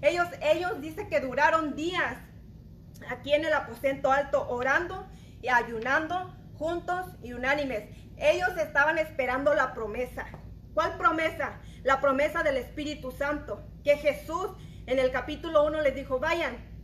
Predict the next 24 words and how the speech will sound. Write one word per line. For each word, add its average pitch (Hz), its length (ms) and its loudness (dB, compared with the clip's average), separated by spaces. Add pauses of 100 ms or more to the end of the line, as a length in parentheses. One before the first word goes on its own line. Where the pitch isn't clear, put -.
(120)
suban, 339 640 -2 (300)
suban", 330 580 0
les 247 160 0
dijo. 214 380 -10 (520)
No 262 140 2
les 311 160 0
dijo, 294 260 2
"Bajen". 294 440 -2 (600)
Les 254 160 2
dijo, 285 260 -2
"Suban 359 480 0
al 302 80 4
aposento". 269 720 -2 (360)
En 269 120 4
este 339 280 2
día 339 120 2
el 349 80 0
Señor 330 260 -4
te 311 120 0
dice, 285 300 -4
"Sube 392 360 -2
a 370 60 6
las 311 180 -4
alturas, 269 540 -2